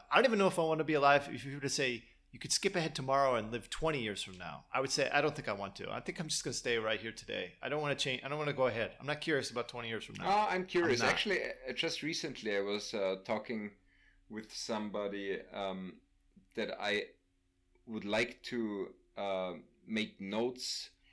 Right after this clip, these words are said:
Speaker 2: how I see the world in, uh, uh, twenty, in, in thirty-one years, in, in twenty fifty. Um, and then to, to, uh, go back to these notes,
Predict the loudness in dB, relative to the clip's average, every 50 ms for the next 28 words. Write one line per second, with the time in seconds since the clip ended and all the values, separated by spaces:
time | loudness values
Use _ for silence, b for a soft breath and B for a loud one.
0 | b b b b b b b b -20 _ _ _ -4 2 4 4 6 6 6 4
1 | 4 2 -2 -4 -4 -2 0 2 2 2 2 0 -2 0 0 0 -2 -2 -2 -4
2 | -4 -4 -4 -6 -6 -6 -4 -4 -2 -2 -2 -4 -4 -6 -8 -14 _ _ _ _
3 | _ _ _ _ _ _ _ _ -12 -8 -6 -4 -4 -2 -2 -2 -2 -2 -4 -4
4 | -6 -10 -12 -16 -20 _ _ _ -20 -20 _ _ _ _ _ _ -20 -20 -20 -20
5 | -20 _ -20 _ _ _ _ -20 -20 -20 -20 -20 _ _ _ -20 -16 -6 0 0
6 | 0 0 0 -4 0 0 0 2 0 0 -4 -4 0 0 0 0 0 0 0 0
7 | 0 0 0 0 0 0 -2 -4 -10 -12 -12 -12 -12 -12 -10 -6 -6 -6 -6 -6
8 | -10 -6 -6 -6 -6 -6 -14 -16 -16 -16 _ _ _ _ _ _ _ _ _ _
9 | b b b -6 -2 0 0 0 0 0 -2 -6 -8 -10 -12 _ _ -4 -2 -2
10 | 0 0 2 2 2 2 0 -4 -6 _ _ _ _ _ -10 -6 -6 -6 -6 -8
11 | -12 -8 -4 -2 -2 -2 -2 -6 -8 -10 -12 _ _ _ -20 -20 _ -20 -20 _
12 | -10 -6 -4 -4 -4 -2 -2 -4 0 0 0 0 0 -4 -8 -6 -4 -4 -4 -4
13 | -4 -2 -2 0 -2 -2 -4 -6 -8 -8 -8